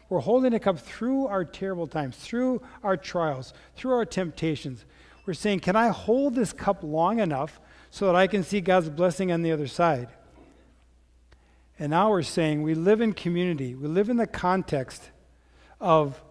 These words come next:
a community that God has brought us together with. We need to lift our cup of, of sorrow. We need to lift our cup of, of, uh, challenges, of secrets, of pain,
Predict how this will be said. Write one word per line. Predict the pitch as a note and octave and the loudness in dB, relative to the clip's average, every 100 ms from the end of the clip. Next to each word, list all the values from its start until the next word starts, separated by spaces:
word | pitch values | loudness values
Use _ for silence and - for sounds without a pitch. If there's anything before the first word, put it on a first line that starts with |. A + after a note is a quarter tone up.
| - _ _ _ _ _ _ _ C#4 _ _ _ - _ _ _ _ _ | -20 _ _ _ _ _ _ _ -20 _ _ _ -20 _ _ _ _ _
a | - | -12
community | C#3+ - F3 G3+ F#3+ | -8 -4 0 2 0
that | C#3 | 0
God | D#3+ E3 | 4 4
has | E3 | 4
brought | C3 D#3+ D#3 | 0 -2 0
us | - | -2
together | D3+ C#3+ C#3 C3 | -4 -2 -4 -6
with. | A#2+ - - _ _ - - | -10 -16 -20 _ _ -20 -6
We | F3 | 0
need | G3 A3 | 2 2
to | |
lift | F#3 G3+ - | 2 0 0
our | F#3+ | -4
cup | - F#3+ F#3+ | 0 0 2
of, | E3+ C#3 - | -4 -6 -8
of | D#3+ D3 B2+ | -4 -4 -4
sorrow. | - - E3 E3 F3+ G3 E3 - - - | -10 0 2 4 4 0 -4 -16 -16 -6
We | |
need | D#3+ | -2
to | E3+ | 0
lift | F3 E3 | 0 -2
our | D#3 | -6
cup | - - F3+ | -6 -2 -2
of, | E3+ C#3 - G#3+ | -2 -8 -12 -8
of, | E3 D3 C3 | -6 -6 -4
uh, | C#3+ C3 | -4 -4
challenges, | A#2+ - E3+ F3 F#3 F3 G3+ F3 - - - - - - | -8 -4 -2 0 -2 -2 -4 -4 -14 -20 -20 -20 -20 -14
of | C3 | -14
secrets, | - G#3 G3 G#3+ G#3 - - - - - | -6 -6 -2 -2 -4 -8 -20 -20 -20 -16
of | - - | -16 -14
pain, | - E3+ F3+ G3+ G3 | -2 0 2 0 -4